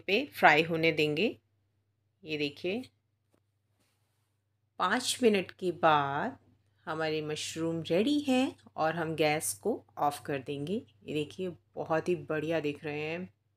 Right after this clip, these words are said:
डिलीशियस खुशबू ले पाते, आपको तो पता चलता, बहुत ही डिलीशियस खुशबू आ रही है। चलिए फटाफट से इसकी प्लेटिंग कर देते हैं।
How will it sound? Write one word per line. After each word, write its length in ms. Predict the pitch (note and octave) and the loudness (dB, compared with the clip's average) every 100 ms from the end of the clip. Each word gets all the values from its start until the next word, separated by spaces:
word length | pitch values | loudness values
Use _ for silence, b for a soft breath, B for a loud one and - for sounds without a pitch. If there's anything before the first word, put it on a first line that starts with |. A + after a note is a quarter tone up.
| _ _ _ _ _ - _ _ | _ _ _ _ _ -20 _ _
डिलीशियस 540 | E3 D3 D3+ - E3+ - | -6 -4 -4 -2 -4 -4
खुशबू 400 | - E3+ - G#3 | -4 -4 2 6
ले 140 | G3 | 6
पाते, 300 | F#3 F#3+ F3+ | 8 6 8
आपको 280 | G3+ F#3 F#3 | 4 4 0
तो 100 | F3+ | -2
पता 220 | F3 E3+ | -2 -2
चलता, 280 | E3 E3+ G3 | 0 0 0
बहुत 460 | E3 F3 F3 G3 G#3 | -2 0 2 2 2
ही 60 | |
डिलीशियस 500 | F3+ E3+ D#3+ - F3 | 0 0 0 -4 -6
खुशबू 360 | - E3 E3 D#3+ | -6 -8 -2 2
आ 120 | D3+ | 2
रही 140 | C#3+ D#3+ | 2 0
है। 120 | A3 B B _ | -2 B B _
चलिए 380 | - - F#3+ F#3+ | -2 2 4 4
फटाफट 480 | F#3+ F3+ F3+ G3 G3 | 4 6 6 6 2
से 100 | G3 | 2
इसकी 220 | G3 - | 2 -2
प्लेटिंग 400 | G3 E3 D#3+ E3 | 0 0 2 0
कर 160 | E3 D3 | 2 2
देते 340 | D3 C#3+ D3+ | 0 -2 -2
हैं। 240 | F3 A3+ | -2 -2